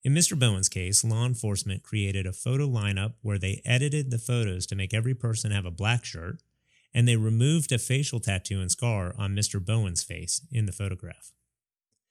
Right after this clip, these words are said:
The state argued that this was done to make sure each person was more consistent with each other, and that it would be difficult to find enough people who had similar facial tattoos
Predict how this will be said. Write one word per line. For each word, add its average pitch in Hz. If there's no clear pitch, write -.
The 143
state 190
argued 131
that 104
this 123
was 107
done 107
to 113
make 101
sure 107
each 113
person 117
was 101
more 101
consistent 107
with 117
each 127
other, 143
and 117
that 117
it 104
would 107
be 107
difficult 135
to 120
find 117
enough 104
people 127
who 98
had 95
similar 131
facial 117
tattoos 131